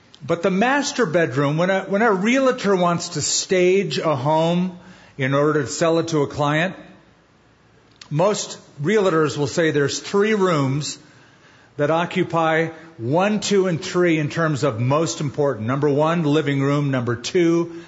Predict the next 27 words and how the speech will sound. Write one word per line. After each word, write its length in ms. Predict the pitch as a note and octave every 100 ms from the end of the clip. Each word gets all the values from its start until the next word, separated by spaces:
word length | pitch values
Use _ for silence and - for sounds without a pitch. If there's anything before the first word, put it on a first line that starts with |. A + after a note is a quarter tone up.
| -
master 560 | B2+ C#3 D#3 - - D#3+
bedroom. 640 | D3+ D3 C3 C#3 C3 C3+ - -
Number 240 | D3 C#3 C#3
three, 360 | - C3+ B2+ A#2+
kitchen. 500 | - D3+ - F2 D#2+ - _ _ _ _ _ _ _ _ _ _ - _
You 60 | C3+
gotta 180 | E3+ E3+
stage 600 | - - F#3+ F3 E3 B2
those 420 | F3 D#3 C#3 G#2+
because, 640 | - - E3+ D#3 D3+ - - - - - - -
according 420 | B2+ F#3+ F#3+ F#3
to 80 | D#3+
surveys, 680 | - G3 F#3 E3 D#3 D3+
eighty-four 680 | F#3+ F3 F#3 A3 F#3 F#3+ F#3+
percent 580 | F#3+ F3+ - - F3+ F3+ - -
of 180 | C#3
buyers 580 | C3 D#3+ E3+ D3 C#3 C3+
are 160 | C#3+ C3
saying 480 | - F#3 F3+ F3 D3
the 60 |
master 480 | C#3+ D#3 F3+ - F3
bedroom 600 | C#3+ E3+ C3+ B2+ A#2+ A#2+ - - - - _ -
is 160 | C#3 G#2
very 420 | C3 C#3+ D3+ C3+
important 480 | C3+ C#3 C#3 A#2+ A#2
to 100 | G#2
them. 320 | A#2 G2+